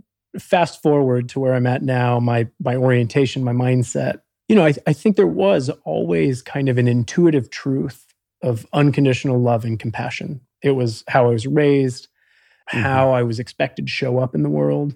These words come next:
Speaker 2: Mm.
Speaker 1: And, and it was something that I was not tapped into,
Speaker 2: Mm-hmm.
Speaker 1: you know, Uh, but like it always does, the truth sets you free and the truth always comes out.
Speaker 2: Mm-hmm.
Speaker 1: And so I'm grateful that those seeds were planted,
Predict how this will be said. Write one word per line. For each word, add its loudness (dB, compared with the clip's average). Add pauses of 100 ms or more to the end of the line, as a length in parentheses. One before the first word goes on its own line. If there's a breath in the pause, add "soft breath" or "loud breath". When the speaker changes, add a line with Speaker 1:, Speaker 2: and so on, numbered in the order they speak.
(120)
Speaker 2:
Mm. 2 (480 loud breath)
Speaker 1:
And, 0
and 2
it -2
was -2
something -2
that -2
I 2
was 0
not -2
tapped -6
into, -8
Speaker 2:
Mm-hmm. -2
Speaker 1:
you 2
know, -4
Uh, 2 (220)
but 0 (680)
like 0
it 4
always 2
does, 0
the -4
truth 0 (320)
sets 0
you -6
free 2
and -2
the -2
truth -6
always -6
comes -4
out. -10
Speaker 2:
Mm-hmm. 2 (100)
Speaker 1:
And -4
so 2
I'm -4
grateful -2
that -2
those -4
seeds -2
were -4
planted, -6